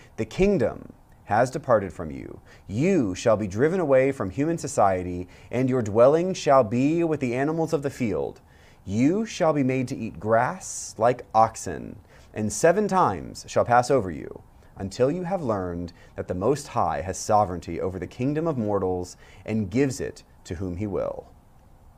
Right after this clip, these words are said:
We'll pause there. Judgment has come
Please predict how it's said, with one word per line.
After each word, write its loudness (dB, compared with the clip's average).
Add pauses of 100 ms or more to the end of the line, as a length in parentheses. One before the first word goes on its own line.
(2250)
We'll 0
pause 6
there. -2 (1400)
Judgment 2
has -4
come -8